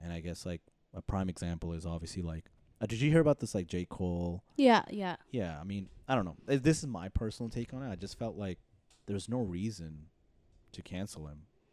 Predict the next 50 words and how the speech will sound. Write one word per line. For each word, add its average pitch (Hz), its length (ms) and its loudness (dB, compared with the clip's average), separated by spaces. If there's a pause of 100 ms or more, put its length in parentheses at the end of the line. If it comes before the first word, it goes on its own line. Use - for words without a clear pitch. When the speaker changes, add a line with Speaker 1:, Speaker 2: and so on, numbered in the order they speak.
(100)
Speaker 1:
But - 160 -6 (260)
Speaker 2:
There's 269 120 2
Speaker 1:
that's - 20 2
Speaker 2:
no 320 60 6
Speaker 1:
just 285 60 6
my - 20 6
Speaker 2:
reason. 185 220 4
Speaker 1:
take. 170 80 -2
Speaker 2:
People 247 220 2
just 254 240 -2 (120)
are 190 240 -2
angry. 151 520 -4 (100)
Like, 175 200 -2
that's - 380 -4
the 190 160 -4
reality 143 440 -2
of 165 80 -2
it. - 80 -8
People 240 300 0
want, 208 320 -2
like, 156 260 -4 (1040)
the 196 100 -2
internet 202 460 -2
is 190 220 -4
angry. 170 440 -4
People 208 360 -4
are 165 200 -2
angry. 160 680 -6 (520)
And 165 360 0
they're 170 120 2
gonna 202 180 0
latch 165 340 0
on 165 140 2
to - 140 -6
anything 165 300 -2
that 160 100 -4
they 165 100 -4
can 160 200 -2
tear 156 340 -2
down. 151 440 -8
And 226 140 4
that's 285 140 4
even 285 200 0
besides, 165 680 2
like, 160 140 -2
woke 160 220 0
culture 165 260 -2
and 165 40 0
what's 156 140 -2
g-, - 120 -16